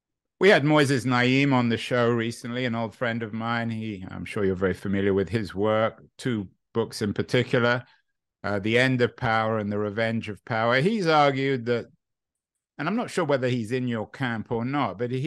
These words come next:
he's argued that these new authoritarians will do everything they can to hang on to power. He uses the Latin American model and suggests that the,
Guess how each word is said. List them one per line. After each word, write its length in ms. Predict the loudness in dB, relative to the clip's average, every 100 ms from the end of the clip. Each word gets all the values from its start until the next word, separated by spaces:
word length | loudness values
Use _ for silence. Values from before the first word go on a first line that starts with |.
| -6
he's 340 | -6 -6 -2
argued 560 | 2 2 0 -4 -6 -4
that 260 | -6 -4
these 280 | -4 -4 -2
new 160 | 0 2
authoritarians 880 | 0 0 0 0 0 0 0 -6
will 80 | -8
do 160 | -6 -4
everything 540 | -2 0 0 -2 -4
they 160 | -2 -4
can 580 | -6 -8 -6 -6 -8 -12 -16 _ _ _
to 80 | -2
hang 240 | 0 0
on 180 | 0 -2
to 120 | -6
power. 560 | -6 0 2 2 0 -4
He 100 | -8
uses 460 | -4 -4 -4 -6
the 120 | -6 -4
Latin 420 | -2 -2 -4 -2
American 500 | -2 -2 -4 -6 -4
model 320 | -2 -2 -2
and 120 | -4
suggests 600 | -6 -4 -2 -2 -6 -14
that 200 | -8 -6
the, 240 | -2 -4